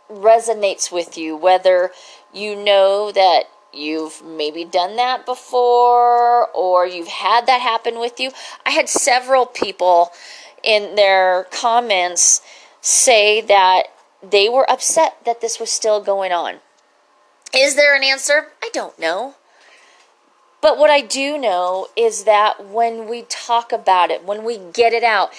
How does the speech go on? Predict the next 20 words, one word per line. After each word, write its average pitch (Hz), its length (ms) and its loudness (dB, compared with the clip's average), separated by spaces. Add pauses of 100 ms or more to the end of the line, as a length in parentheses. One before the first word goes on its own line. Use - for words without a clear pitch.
(220)
instead 285 420 0
of 320 180 0
little 302 220 2
nitpicky 233 720 -6
bullshit 214 720 0
back 226 460 -2 (800)
room 214 560 -2
conversations 208 1200 -2
or 185 220 2 (400)
back, 240 540 0
you 208 80 -10
know, 185 140 -2
behind 233 440 -4
someone's 214 440 -2
back 214 280 -4
conversations, 196 920 -4 (580)
it 233 220 2
never 247 640 2 (160)
gets 226 540 2
fixed. - 920 -2